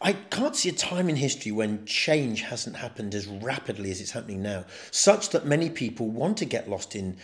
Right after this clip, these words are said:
in social media or just another movie, and, or they want to just bury their head in the sand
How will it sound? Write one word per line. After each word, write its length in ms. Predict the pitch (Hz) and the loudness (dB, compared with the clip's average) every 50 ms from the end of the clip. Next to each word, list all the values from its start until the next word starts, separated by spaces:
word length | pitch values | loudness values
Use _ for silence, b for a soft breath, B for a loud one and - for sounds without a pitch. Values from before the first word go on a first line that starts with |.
| B B B | B B B
in 100 | 143 127 | -4 -2
social 400 | 113 - 139 123 117 - - 117 | 0 2 2 2 2 2 -2 -2
media 400 | 110 110 110 110 101 104 117 113 | 0 2 2 2 2 2 2 2
or 140 | 113 110 107 | 2 2 2
just 220 | 104 - - - 135 | 0 -2 -4 -4 -2
another 260 | 123 113 107 120 123 | -2 -2 -2 0 0
movie, 460 | 117 110 110 110 110 110 113 120 117 | 0 2 2 2 2 0 0 -2 -2
and, 100 | 110 113 | -2 -2
or 80 | 123 143 | -4 0
they 100 | 175 202 | 2 2
want 120 | 214 214 | 4 4
to 60 | 185 | 4
just 220 | - - 156 - - | 2 2 -4 0 2
bury 180 | 147 151 151 | 4 4 6
their 140 | 143 127 113 | 6 4 2
head 140 | 113 123 113 | 2 0 0
in 80 | 117 110 | 0 -2
the 80 | 107 | -2
sand 460 | 101 - - 139 135 117 98 92 92 | -2 0 0 0 0 0 -2 -4 -6